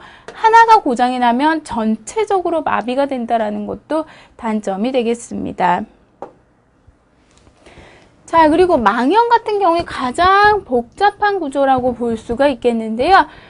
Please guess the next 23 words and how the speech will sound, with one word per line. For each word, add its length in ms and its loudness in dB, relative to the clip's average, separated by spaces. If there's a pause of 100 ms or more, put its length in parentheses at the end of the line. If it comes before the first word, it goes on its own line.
(140)
어, 180 2
모든 400 4
단말과 640 0
단말기들이 960 -2 (200)
통신회선으로 720 -2
연결이 480 0
되어 220 2
있다. 320 0 (140)
그래서 460 2 (340)
단말이 640 0
이렇게 560 2
여러 300 2
개가 220 0
있을 220 -4
경우에 580 -2 (280)
이 140 -8
단말들이 920 0 (380)
우선은 720 0
각각 760 2
통신회선으로 800 0
이렇게 240 -2
연결이 420 -2
되고 480 0